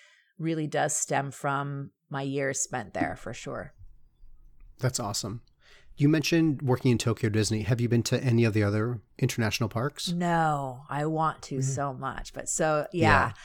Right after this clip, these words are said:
Speaker 1: And I worked there before the new park. So it was, there was no Tokyo Disney Sea or,
Speaker 2: Sure.
Speaker 1: um, s-, uh, but, uh, I loved my time in Japan, and, um, I,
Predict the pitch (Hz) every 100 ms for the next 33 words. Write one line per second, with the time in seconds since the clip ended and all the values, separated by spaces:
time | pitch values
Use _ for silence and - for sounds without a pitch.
0 | - - 160 175 180 175 - - 160 143
1 | 139 - 151 143 135 135 131 135 - -
2 | - 139 135 131 131 - 139 139 139 131
3 | - - - - 143 143 143 143 139 135
4 | 135 131 127 120 123 123 - 160 151 143
5 | 139 135 131 123 123 101 95 - - 147
6 | 139 131 127 - - 156 147 139 - 139
7 | - - - - 147 143 139 131 147 -
8 | - 135 147 151 147 147 139 143 135 139
9 | 131 131 143 131 127 127 139 151 - -
10 | _ - 123 131 131 131 - - - 139
11 | 123 110 - 151 - - - - - -
12 | 143 139